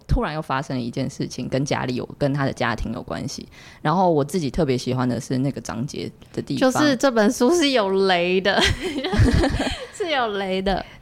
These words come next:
Speaker 1: 它，它其实是有一个，怎么讲，一个，它不算反转，就是会有让你意想不到的地方。我觉得这个是我自己在编辑这本书的过程里面，我自己觉得很惊讶的，因为我其实大概看过译稿的时候，我就想说差不多是这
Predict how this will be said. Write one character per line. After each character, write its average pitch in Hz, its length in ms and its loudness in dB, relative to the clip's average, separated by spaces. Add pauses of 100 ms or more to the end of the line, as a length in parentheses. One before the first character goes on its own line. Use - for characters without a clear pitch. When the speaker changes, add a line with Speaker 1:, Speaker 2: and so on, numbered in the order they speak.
Speaker 1:
它， 320 200 0
它 370 240 2
其 302 220 4
实 269 80 4
是 311 160 4
有 160 180 6
一 151 100 2
个， 147 460 4
怎 131 140 0
么 131 120 4
讲， 135 220 2
一 170 80 2
个， 240 160 4 (400)
它 320 120 2
不 214 120 -2
算 277 180 4
反 135 320 -2
转， - 240 0
就 202 100 2
是 262 100 2
会 262 180 4
有 139 120 4
让 165 220 2
你 127 160 0
意 208 120 2
想 131 180 -2
不 131 80 -2
到 151 120 2
的 - 40 0
地 127 160 -4
方。 135 180 0
我 156 80 4
觉 196 120 2
得 240 80 4
这 277 100 2
个 233 80 4
是 214 120 2
我 143 140 4
自 143 100 -2
己 139 60 0
在 160 140 0
编 139 200 2
辑 123 100 -2
这 127 80 -2
本 117 160 -4
书 - 80 -4
的 131 60 -2
过 151 200 0
程 - 160 -4
里 110 80 -4
面， 120 140 -2
我 78 40 -4
自 - 120 -6
己 - 60 -8
觉 113 100 -2
得 135 60 -2
很 - 120 -6
惊 123 200 -4
讶 113 140 -2
的， - 60 -10
因 202 120 0
为 226 200 2 (800)
我 196 100 0
其 190 180 0
实 208 140 0
大 190 220 2
概 190 120 2
看 175 200 -2
过 165 260 2
译 170 100 -2
稿 - 160 -6
的 131 140 -6
时 - 100 -8
候， 139 60 -4
我 123 40 -6
就 127 60 -6
想 143 160 -4
说 165 140 0
差 160 160 -2
不 143 60 -4
多 139 100 -2
是 - 120 -10
这 - 140 -8